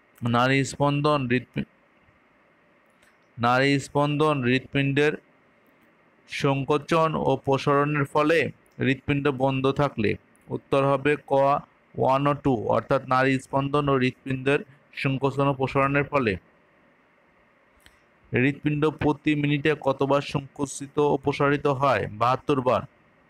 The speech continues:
ধমনী অতি সূক্ষ্ম শাখা নালীকে কি বলে? কৌশিক নালী বা কৌশিক জালিকা। হৃৎপেশি এক ধরনের অনিচ্ছিক পেশি।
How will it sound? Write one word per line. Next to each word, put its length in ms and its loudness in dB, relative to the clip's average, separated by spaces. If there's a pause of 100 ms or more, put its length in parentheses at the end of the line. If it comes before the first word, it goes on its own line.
(1120)
ধমনী 480 0
অতি 360 0
সূক্ষ্ম 960 0 (800)
শাখা 500 0
নালীকে 400 0
কি 300 0
বলে? 300 2
কৌশিক 500 -2
নালী 460 0 (300)
বা 180 0
কৌশিক 500 -2
জালিকা। 460 0 (1080)
হৃৎপেশি 920 0
এক 260 -2
ধরনের 520 2 (100)
অনিচ্ছিক 580 0 (100)
পেশি। 420 0